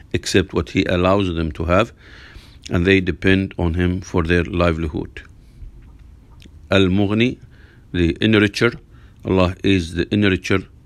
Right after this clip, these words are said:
who gives us material possessions and frees us from want. Al-Mani', the withholder.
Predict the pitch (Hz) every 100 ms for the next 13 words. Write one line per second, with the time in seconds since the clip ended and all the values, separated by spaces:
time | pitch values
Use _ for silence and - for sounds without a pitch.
0 | - - - - 95 90 95 90 92 90
1 | 92 90 - 92 87 - 85 85 - 90
2 | 82 - 87 80 - 90 82 85 - -
3 | 92 80 - 98 87 78 - - - -
4 | - - - - - - - - - -
5 | - - - - - - - - - 104
6 | 98 95 104 117 127 - - - - 95
7 | 92 101 92 101 98 113 139